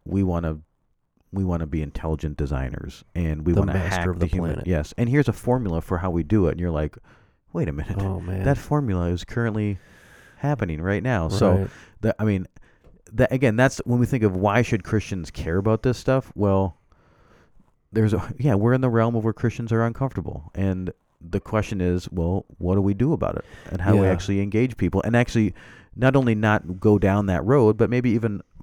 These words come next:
Speaker 1: offer a alternative to this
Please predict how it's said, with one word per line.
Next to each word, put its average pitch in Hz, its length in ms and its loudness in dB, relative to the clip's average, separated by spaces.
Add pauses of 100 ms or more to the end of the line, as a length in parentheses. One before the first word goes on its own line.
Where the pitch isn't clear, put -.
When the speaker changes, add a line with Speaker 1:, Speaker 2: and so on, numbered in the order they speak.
(100)
Speaker 1:
offer 104 480 2
a 92 360 2 (260)
alternative 92 800 -2
to 113 100 0
this 85 240 -2